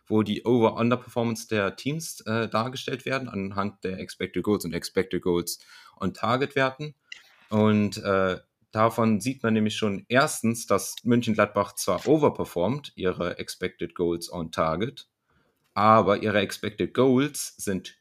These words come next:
höher als ihre Expected Goals on Target. Der Unterschied ist,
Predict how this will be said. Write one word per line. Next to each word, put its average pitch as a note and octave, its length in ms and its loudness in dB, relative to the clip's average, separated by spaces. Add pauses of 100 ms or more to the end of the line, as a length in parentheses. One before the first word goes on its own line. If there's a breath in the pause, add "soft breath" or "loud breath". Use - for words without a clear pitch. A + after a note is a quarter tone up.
höher C#3 260 2
als A2 180 -4
ihre G#2 140 -2
Expected G2 580 -4
Goals F#2 260 0
on F2 100 -8
Target. E2+ 500 -4
Der E2 120 -6
Unterschied B2+ 540 0
ist, - 440 -4